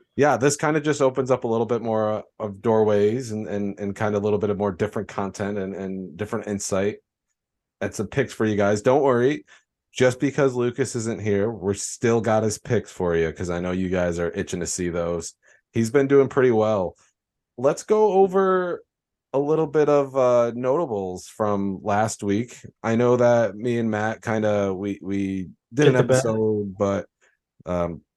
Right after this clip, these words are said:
Speaker 1: I don't think I ended up posting it, but I, I, I can post it for you guys 'cause we didn't do too bad. I mean, going into day four, five of my picks were still there. And then I think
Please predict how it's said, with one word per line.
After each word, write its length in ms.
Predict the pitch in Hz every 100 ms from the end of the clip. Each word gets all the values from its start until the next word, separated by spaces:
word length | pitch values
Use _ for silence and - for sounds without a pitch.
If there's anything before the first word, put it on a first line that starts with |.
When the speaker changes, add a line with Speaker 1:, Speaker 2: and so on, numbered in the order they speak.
| _ _ _
Speaker 1:
I 120 | 151 156
don't 180 | 160
think 140 | 156 143
I 100 | 135
ended 180 | 131 120
up 140 | -
posting 460 | 120 120 - 104 95
it, 160 | 92
but 380 | 104 107 98 92 _ -
I, 160 | 123 - -
I, 160 | - -
I 40 | -
can 200 | 254 220
post 300 | 170 139 131
it 60 |
for 140 | 110 117
you 100 | 104
guys 260 | 104 104
'cause 220 | - 139 151
we 100 | 185
didn't 200 | 190 135
do 100 | 117
too 480 | - - 123 123
bad. 640 | 98 80 78 78 78 78 82
I 80 | 87
mean, 300 | 90 92 - _ _ -
going 280 | 135 185 208
into 260 | 190 170 143
day 360 | 104 107 117 - _ -
four, 500 | 101 95 107 135 170
five 520 | - - 101 110 139
of 160 | 139 131
my 160 | 98
picks 500 | 82 - 101 104 -
were 140 | 90 80
still 640 | - - - 85 85 95
there. 520 | 82 78 82 101 139 _ _ _ _ _ _ _ _ _ _ _ _
And 840 | 85 85 82 82 80 78 76 76 85 - _ - -
then 220 | 92 98
I 100 | 95
think 300 | 92 120